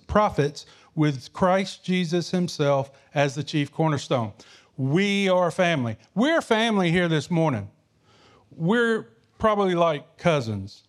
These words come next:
And, you know, I mean, we don't, most, a lot of us don't get into those deep dynamics of family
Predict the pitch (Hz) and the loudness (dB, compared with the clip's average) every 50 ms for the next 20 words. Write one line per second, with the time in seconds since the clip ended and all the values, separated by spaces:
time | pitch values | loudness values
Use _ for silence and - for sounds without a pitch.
0 | _ _ _ _ _ _ _ _ _ _ _ - - 156 143 143 147 147 - 190 | _ _ _ _ _ _ _ _ _ _ _ -10 -4 -2 -2 -2 -2 -4 -4 -4
1 | 175 170 165 147 123 123 123 120 - _ - 151 147 151 147 143 143 135 139 147 | -2 0 0 0 0 -2 -4 -6 -10 _ -4 -2 0 0 0 0 0 -2 -4 -6
2 | 147 - _ _ _ _ _ _ _ _ _ _ _ _ _ _ _ _ _ _ | -8 -10 _ _ _ _ _ _ _ _ _ _ _ _ _ _ _ _ _ _
3 | _ _ _ _ _ _ - 170 165 165 208 220 214 202 190 151 143 131 - - | _ _ _ _ _ _ -12 -4 0 0 2 2 2 2 0 -2 -6 -14 -20 -20
4 | - - - 196 180 185 214 247 254 269 - 180 175 190 214 226 226 254 262 233 | -20 -12 -6 -2 0 2 2 2 2 0 0 0 0 2 2 2 2 2 2 2
5 | 226 214 185 185 165 - 180 160 196 190 190 190 180 147 135 127 123 147 170 170 | 2 0 0 -2 -4 -4 -2 0 0 2 2 0 -2 -4 -10 -8 -2 -2 0 0
6 | 170 165 160 160 160 160 165 160 - - 160 156 151 151 147 135 131 123 123 _ | 2 0 0 0 0 -2 -2 -4 -4 -2 -2 0 2 2 0 0 -2 -2 -6 _
7 | _ _ _ _ _ _ _ _ _ _ _ _ - 120 139 151 151 147 143 143 | _ _ _ _ _ _ _ _ _ _ _ _ -6 -2 0 2 2 2 2 2
8 | 139 135 131 131 123 120 - - - - _ _ - 135 120 117 113 147 147 147 | 0 0 0 -2 -2 -4 -6 -10 -20 -20 _ _ -20 -18 -16 -8 -4 -2 -2 -2
9 | 151 160 165 151 143 127 143 135 139 135 131 135 131 127 120 120 123 - - - | -2 -4 -6 -10 -8 -4 -2 -2 -2 -2 -2 -2 -2 -4 -4 -6 -8 -12 -14 -12
10 | 156 127 - - - 139 131 131 123 120 120 113 104 101 101 | -12 -12 -10 -6 -4 -4 -2 -2 -2 -2 -2 -4 -6 -8 -12